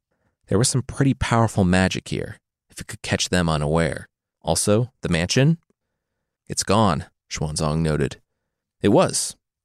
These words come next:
Where the massive mansion had stood, there were now only towering trees. Then they heard the screaming.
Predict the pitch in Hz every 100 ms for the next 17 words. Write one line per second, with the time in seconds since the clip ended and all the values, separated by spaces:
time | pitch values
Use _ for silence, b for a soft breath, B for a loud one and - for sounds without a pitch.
0 | _ - 139 147 135 156 196 220 160 117
1 | 117 - 113 110 - - 50 - _ _
2 | _ _ _ _ _ - 95 90 92 101
3 | - 92 87 - - 98 101 92 85 85
4 | - 82 - - - _ _ _ _ _
5 | _ _ _ _ _ _ - 85 95 98
6 | - _ _ - 87 90 - 71 67 76
7 | - - 82 69 -